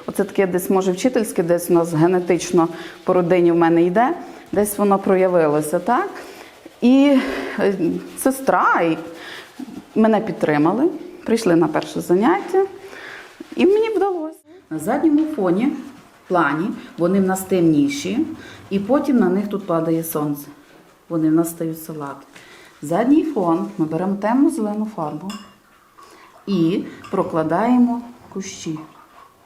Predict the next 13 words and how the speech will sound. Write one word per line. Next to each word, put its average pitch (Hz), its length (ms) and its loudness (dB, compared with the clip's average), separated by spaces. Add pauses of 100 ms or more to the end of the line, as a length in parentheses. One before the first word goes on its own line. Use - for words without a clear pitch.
(420)
таким 220 380 -6
чином 165 440 -4 (140)
формуючи 185 540 -6 (100)
кущ. - 380 -18 (1000)
Так? - 200 -10 (120)
Якщо 190 260 -8
у 269 40 -2
нас 254 200 0 (120)
фарба 214 420 -2 (320)
лишня, 190 440 -2 (680)
ми 202 80 -8
беремо 180 280 -8
серветку, 208 560 -10